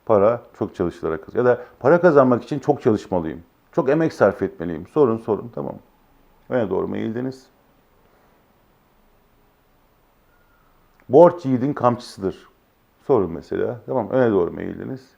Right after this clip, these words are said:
Gibi. Parayla ilgili böyle beş altı tane, yedi sekiz tane söylemeye çalıştım. Bu gibi bilinçaltı kodları. Yani sizi sıkıştıran,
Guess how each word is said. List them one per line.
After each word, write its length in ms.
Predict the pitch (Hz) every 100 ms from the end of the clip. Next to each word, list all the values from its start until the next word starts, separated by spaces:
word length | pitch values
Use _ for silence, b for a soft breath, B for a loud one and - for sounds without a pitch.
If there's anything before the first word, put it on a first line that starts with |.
| -
Gibi. 220 | 120 85 - _ b b b
Parayla 380 | - 196 190 131
ilgili 260 | 107 120 151
böyle 160 | 123
beş 180 | 135 131
altı 240 | 120 110
tane, 240 | - 92 107
yedi 100 | 110
sekiz 300 | - 101 -
tane 180 | - -
söylemeye 380 | - 92 85
çalıştım. 360 | 85 - - _ _ -
Bu 120 | 165
gibi 300 | 113 101 139 - b b b -
bilinçaltı 460 | 147 113 101 87
kodları. 380 | - 87 - -
Yani 220 | 117 117
sizi 200 | 127 131
sıkıştıran, 640 | 127 - - - 101 95